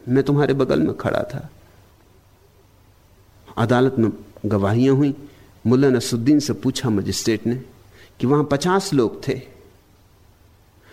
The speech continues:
और जिस आदमी पर दोष लगाया गया गाली देने का, वो आदमी कहता है कि "मैंने किसी का नाम लेके नहीं कहा, हाँ, मैंने उल्लू का पट्ठा शब्द उपयोग किया था,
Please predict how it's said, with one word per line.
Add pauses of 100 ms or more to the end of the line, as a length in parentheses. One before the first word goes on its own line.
(200)
और
जिस
आदमी
पर
दोष
लगाया
गया
गाली
देने
का,
वो
आदमी
कहता
है
कि
"मैंने
किसी
का
नाम
लेके
नहीं
कहा,
हाँ,
मैंने
उल्लू
का
पट्ठा
शब्द
उपयोग
किया
था,